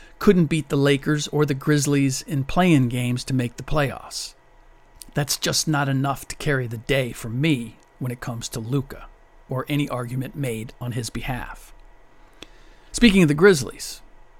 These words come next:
it's a long shot, but I'd put money on Ja Morant, who is being given forty-five to one odds of winning M V P, or plus four fifty. His odds are what point up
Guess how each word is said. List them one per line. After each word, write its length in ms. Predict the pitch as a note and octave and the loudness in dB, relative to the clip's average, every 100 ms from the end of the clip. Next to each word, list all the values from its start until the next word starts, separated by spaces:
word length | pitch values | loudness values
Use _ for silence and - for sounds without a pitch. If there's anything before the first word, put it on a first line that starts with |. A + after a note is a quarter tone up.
| - | -6
it's 180 | G#4 - | -4 2
a 40 | G3+ | 4
long 260 | D3 B2+ | 4 2
shot, 340 | A#2+ C#3+ G#2+ - - - - - - | 0 -2 -4 -8 -14 -20 -20 -20 0
but 260 | E3 D#3 - - - - - - - - - | 6 6 4 -14 -20 -20 -20 -20 -20 -20 0
I'd 220 | - - | 2 4
put 140 | D#4+ | 2
money 280 | G#3 E3 D3+ | 6 6 8
on 160 | C3+ B2+ | 6 4
Ja 200 | C3 B2+ | 2 0
Morant, 480 | B2 A#2+ C#3 F3+ - | -2 -4 -6 -6 2
who 160 | E3 | 4
is 420 | D#3 C3+ - - - - | 4 2 -4 -8 -8 -2
being 200 | E3 D3 | 2 4
given 360 | D#3+ D#3 C#3 - _ - | 2 2 0 -2 _ -20
forty-five 920 | - - F3+ F3+ E3 - D3+ D#3 C#3 | -20 -4 2 2 2 2 4 4 2
to 100 | D3 | -4
one 320 | C3+ E3+ F3+ | 0 2 2
odds 480 | - A#2+ G2+ B2 - | 0 -4 -6 -6 -8
of 120 | A2+ | -8
winning 280 | B2 A#2 A2+ | -8 -8 -8
M 100 | A#2 | -10
V 160 | A#2+ A2+ | -10 -8
P, 360 | - - - - - - | -6 -6 -10 -20 -20 -14
or 100 | A#2+ | -14
plus 460 | - D3 C3 - - | -8 -4 -2 -2 -4
four 260 | - B2 | -6 -6
fifty. 480 | - C3 - - - - - - - - - - - | -4 -6 -8 -14 -20 -20 -20 -20 -20 -20 -20 -20 -4
His 180 | D#3+ - | -2 0
odds 380 | F3 F3+ G3 E3+ | 0 2 2 0
are 200 | - D3+ | -2 -2
what 380 | C#3 D#3+ - - | 0 0 0 -4
point 300 | - F3 D#3 - | -4 0 -2 0
up 300 | C#3+ C3+ - | -2 0 0